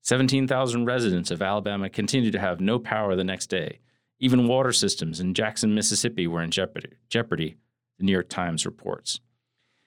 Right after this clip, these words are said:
In an interview conducted by the Montgomery Advertiser, Chilton County, Alabama resident Trent Cox had lost his home due to the tornado.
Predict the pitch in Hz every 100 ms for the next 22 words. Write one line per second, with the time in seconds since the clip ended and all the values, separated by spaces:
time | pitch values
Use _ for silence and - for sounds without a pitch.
0 | _ 123 143 165 160 123 104 90 110 104
1 | 120 - 82 95 87 82 92 95 92 107
2 | 104 101 104 101 104 101 101 101 _ _
3 | _ _ - 185 - 113 - 123 120 113
4 | 117 113 117 113 117 110 113 117 - 131
5 | - 120 95 - - - 101 101 - 95
6 | 113 110 92 85 104 92 90 - 90 92
7 | 85 -